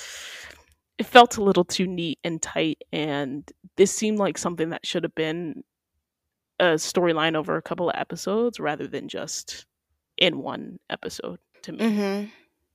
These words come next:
Speaker 2: I get
Speaker 1: Yeah.
Speaker 2: that, yeah.
Speaker 1: Well, yeah, what did you think about the whole Marco Galvez, um,
Speaker 2: Um,
Speaker 1: and we're, you know,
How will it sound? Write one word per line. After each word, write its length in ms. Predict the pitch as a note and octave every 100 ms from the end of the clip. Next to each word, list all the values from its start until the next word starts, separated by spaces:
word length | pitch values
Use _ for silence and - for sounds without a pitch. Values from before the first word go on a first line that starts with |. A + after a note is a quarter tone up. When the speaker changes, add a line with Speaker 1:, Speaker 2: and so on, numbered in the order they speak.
| - -
Speaker 2:
I 180 | - F#3+
get 160 | F#3 -
Speaker 1:
Yeah. 100 | -
Speaker 2:
that, 140 | - -
yeah. 240 | - F3 F#3 _ _ _ _ _ _ _ _ _ _ _ _ _ - - - - -
Speaker 1:
Well, 160 | G#3 G#3
yeah, 180 | F#3+
what 140 | E3 F3
did 180 | F3 -
you 80 |
think 260 | E3+ F3 D#3+
about 320 | - C#3 C#3+ - _ -
the 80 | F3+
whole 140 | F3 F#3
Marco 340 | F3+ F#3+ D#3+
Galvez, 760 | E3+ - - - E2+ - - -
um, 240 | - - -
Speaker 2:
Um, 440 | D4+ E4 E4 E4 E4
Speaker 1:
and 300 | - - - - - _ _ _ _ -
we're, 220 | F#3+ E3+ -
you 100 | F3
know, 140 | -